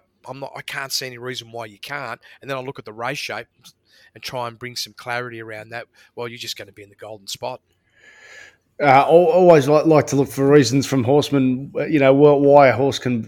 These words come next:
Speaker 2: be, you know, at its
Speaker 1: Yes.
Speaker 2: peak at, as a seven-year-old. And saw an, an interview, might have been a Race Net, I apologise, I can't remember where I, I read it, but Mitchell Pateman, uh, the, uh, the trainer, said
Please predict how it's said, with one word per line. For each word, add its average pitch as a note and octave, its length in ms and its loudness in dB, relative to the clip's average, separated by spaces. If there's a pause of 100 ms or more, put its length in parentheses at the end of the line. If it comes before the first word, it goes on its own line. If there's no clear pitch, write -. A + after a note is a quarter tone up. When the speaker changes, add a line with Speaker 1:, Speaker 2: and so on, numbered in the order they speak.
Speaker 2:
be, A#2+ 360 -2
you C3+ 140 -4
know, A#2 200 -2 (180)
at C#3+ 120 2
its B2+ 120 -4
Speaker 1:
Yes. B2 120 -10
Speaker 2:
peak D3 240 2
at, A#2+ 120 -4
as B2+ 260 -2
a A2+ 40 -6
seven-year-old. C3 640 2
And A#2+ 120 -2 (320)
saw D#3 280 6
an, C3+ 220 2
an C#3 240 0
interview, C3+ 300 2
might B2+ 200 -4
have C#3+ 80 -2
been C#3+ 140 0
a C#3 40 0
Race C3+ 240 2
Net, C3 100 0
I B2+ 40 6
apologise, B2 480 2
I A2 60 -8
can't B2+ 200 -4
remember A#2 240 -4
where A#2 300 2 (100)
I, A2+ 200 -4
I A#2 40 -6
read A#2+ 220 0
it, G#2 120 -8
but A2+ 180 -6
Mitchell B2+ 280 -2
Pateman, A#2 460 -2
uh, G#2+ 300 -2 (540)
the, A#2 280 0
uh, G#2+ 140 0
the G#2 120 -10
trainer, C#3 360 0
said B2 260 -2